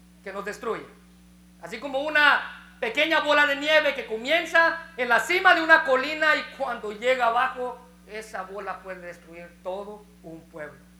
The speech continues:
La necedad afecta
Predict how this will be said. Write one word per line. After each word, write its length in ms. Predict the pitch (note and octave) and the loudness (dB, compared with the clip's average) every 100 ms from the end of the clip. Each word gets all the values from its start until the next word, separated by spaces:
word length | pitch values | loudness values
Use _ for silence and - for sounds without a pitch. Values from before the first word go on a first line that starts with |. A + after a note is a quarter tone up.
| - - - - - - - - - - D#3 | -20 -20 -20 -20 -20 -20 -20 -20 -20 -18 -6
La 140 | D#3+ | -6
necedad 680 | F3+ F3 F#3+ A#3 B3 B3 - | -6 -8 2 6 6 6 2
afecta 640 | F3+ E3+ B3 G#3 - D#3 | -4 -2 -4 -4 -10 -20